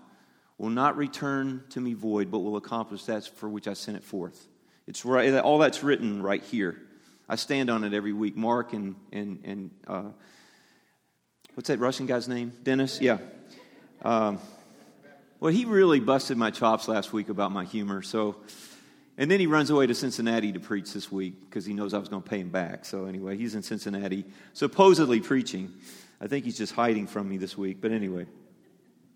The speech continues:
But we stand on the word. We stand on that word literally every week. And so, uh,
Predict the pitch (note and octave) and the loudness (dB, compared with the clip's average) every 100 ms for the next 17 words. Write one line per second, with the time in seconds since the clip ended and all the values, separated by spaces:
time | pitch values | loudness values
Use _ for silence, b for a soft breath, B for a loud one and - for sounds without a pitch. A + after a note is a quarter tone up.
0 | _ _ _ b b b b b - C3 | _ _ _ b b b b b -2 0
1 | C#3 - F#3 G3 F3 C#3+ D3+ D#3 F#2+ - | 2 0 0 2 2 2 2 2 -2 -6
2 | - A2+ C#3+ C#3+ C#3+ C3 A2+ A#2 A#2 D#3 | -8 -6 -4 -2 0 0 2 2 4 6
3 | E3 A2 G2+ G2+ G#2+ A2+ A2 G#2+ D#2 - | 6 4 4 2 2 0 0 -2 -4 -8
4 | - b b b b b b b b _ | -20 b b b b b b b b _
5 | B2 C3 F3 D#3+ D3 C3 B2+ B2 | -4 2 6 6 6 6 6 4